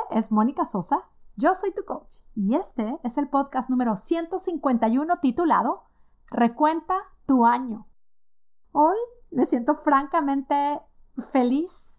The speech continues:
emocionada, me siento muy satisfecha, me siento muy agradecida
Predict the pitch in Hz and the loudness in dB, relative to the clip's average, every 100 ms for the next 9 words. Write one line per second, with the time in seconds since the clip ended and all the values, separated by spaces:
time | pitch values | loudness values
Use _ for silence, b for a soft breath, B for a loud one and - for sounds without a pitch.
0 | - - 254 240 233 269 214 240 269 294 | -8 -2 2 2 2 0 2 2 4 2
1 | 330 - 285 - 285 254 285 285 - 240 | 0 -2 -4 -2 -4 -2 0 0 0 0
2 | 285 302 311 330 302 - 269 - 262 269 | 2 2 2 0 -4 -4 -6 -2 -4 -2
3 | 277 269 277 262 - 277 294 320 320 277 | -2 0 -2 -4 0 0 2 2 2 0
4 | 233 202 196 254 240 247 | 0 -2 0 0 0 -2